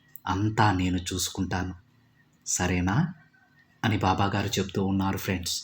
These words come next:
ఈ విధంగా బాబాగారు ఈరోజు మనకు ఈ సందేశాన్ని అందించారండి. బాబాగారు చెప్పినట్టు ఎవరైనా మనల్ని పట్టించుకోకపోయినా సరే, మనల్ని ఎక్కడికైనా వెళ్ళినప్పుడు మనకు తెలిసిన వాళ్ళు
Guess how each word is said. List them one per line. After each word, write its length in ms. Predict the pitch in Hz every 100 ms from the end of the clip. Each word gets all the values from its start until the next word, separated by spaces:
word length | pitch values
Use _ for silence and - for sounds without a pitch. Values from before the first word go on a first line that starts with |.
| -
ఈ 120 | 120
విధంగా 360 | 135 139 156 156
బాబాగారు 540 | 127 120 123 123 127
ఈరోజు 340 | 113 113 110 120
మనకు 320 | 113 113 113
ఈ 140 | 107
సందేశాన్ని 580 | 107 101 101 110 110 107
అందించారండి. 680 | 101 101 98 104 101 95 - - - - - -
బాబాగారు 500 | 110 123 151 151 160
చెప్పినట్టు 720 | 156 135 135 131 143 135 113 - - -
ఎవరైనా 420 | 110 123 156 160 156
మనల్ని 320 | 147 143 139
పట్టించుకోకపోయినా 960 | - 117 175 160 - 160 156 147 139
సరే, 260 | 135 127 131
మనల్ని 400 | 127 127 127 127
ఎక్కడికైనా 520 | 113 131 120 120 120
వెళ్ళినప్పుడు 540 | 110 110 139 143 139 139
మనకు 280 | 123 120
తెలిసిన 400 | 117 120 147 165
వాళ్ళు 440 | 160 143 131 135